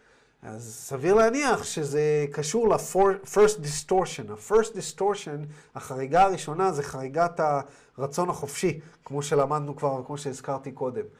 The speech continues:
אז הוא אומר, "אבל מעבר לזה, מה היה הפילוסופיה שלהם ב-, בלבנות את ה-,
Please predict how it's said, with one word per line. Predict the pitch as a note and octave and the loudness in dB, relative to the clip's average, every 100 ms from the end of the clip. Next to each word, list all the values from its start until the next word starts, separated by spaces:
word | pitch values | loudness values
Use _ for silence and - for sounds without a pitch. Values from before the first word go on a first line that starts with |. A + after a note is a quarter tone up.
| - _ - | -20 _ -14
אז | B2+ | -6
הוא | E3+ | -2
אומר, | C#4+ B3+ | 2 2
"אבל | E3 | 2
מעבר | D3+ D3+ E3+ C4+ D#4 | 0 -2 2 2 2
לזה, | C4 F3 D3 | 0 0 -2
מה | C#3+ G#3+ | -2 -4
היה | C#4+ C#4+ C#4+ | -2 -2 -2
הפילוסופיה | B3+ C4 G#3+ G#3+ - A#3 - A#3 | -2 0 0 0 0 0 2 -2
שלהם | - D3+ C#3+ C3+ B2 - - _ - | 0 0 0 0 -8 -18 -20 _ -2
ב-, | C3+ C#3 C3 B2+ | 2 2 0 2
בלבנות | C#3+ C3+ C#3 B2+ C3 E3 G3+ - | 2 2 -2 -4 -2 0 0 -2
את | - | -2
ה-, | D3 | 0